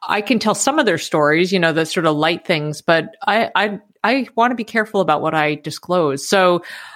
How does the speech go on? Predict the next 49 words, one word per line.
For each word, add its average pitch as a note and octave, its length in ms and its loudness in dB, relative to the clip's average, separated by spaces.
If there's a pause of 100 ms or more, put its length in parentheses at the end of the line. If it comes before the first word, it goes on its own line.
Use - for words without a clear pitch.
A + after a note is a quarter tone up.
(140)
I F#3+ 120 -2
think F#3+ 200 0
there's, E3+ 460 0
you F#3 120 -2
know, D#3+ 100 0
that's, D#3+ 240 -2
like, D#3 240 -2
one D#3 540 -2 (320)
piece C4+ 240 0
of G#3+ 80 -2
the E3+ 80 2
story D3+ 360 2
with D3+ 200 0
them, D3+ 320 0
but D#3 280 0 (1040)
I G#3+ 100 0
think C4+ 260 0
I G#3+ 160 4
always B3+ 500 2
try D#3+ 1000 0
from G3+ 280 2
the F#3+ 60 2
very, G3+ 260 4
my G3+ 100 4
biggest A3 380 -2
struggle F#3+ 340 2
from E3 180 -4
the D#3+ 80 -4
very E3 200 2
beginning D#3+ 320 -2
with D3+ 160 -6
my D3 100 -4
kids D3+ 320 -4
was D#3+ 180 -2
to E3 120 -10
try E3 320 0
not D#3+ 180 -2
to D#3+ 100 -4
overcompensate E3 920 0
with G3 160 0
them A#3+ 440 2
for D#3 480 4
what D3 220 0
I D3 100 2
didn't C#3+ 220 -4
have D3 180 -6
as C#3+ 140 -6
a C#3 60 -10
kid. - 520 -6